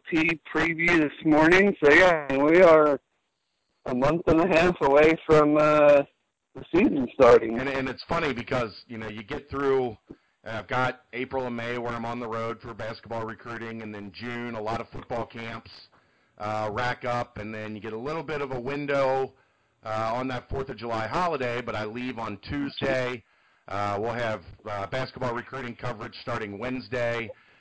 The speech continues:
Speaker 2: I'm doing Wednesday and Thursday at the Adidas Finals, Friday at the Nike Finals, the Peach Jam, and then Saturday at the Under Armour Finals. Uh,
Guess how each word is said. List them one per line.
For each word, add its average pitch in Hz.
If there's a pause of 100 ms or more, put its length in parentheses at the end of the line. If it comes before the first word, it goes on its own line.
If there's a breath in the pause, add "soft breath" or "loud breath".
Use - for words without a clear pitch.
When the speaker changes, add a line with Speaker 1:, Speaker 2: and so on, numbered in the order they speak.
(160)
Speaker 2:
I'm 113
doing 107
Wednesday 127
and 113
Thursday 127
at 123
the 110
Adidas 131
Finals, 123 (120)
Friday 123 (480)
at 107
the 110
Nike 131
Finals, 131
the 104
Peach 127
Jam, 123 (340)
and 110
then 104 (100)
Saturday 123
at 110
the 117
Under 123
Armour 107
Finals. 107 (540)
Uh, 101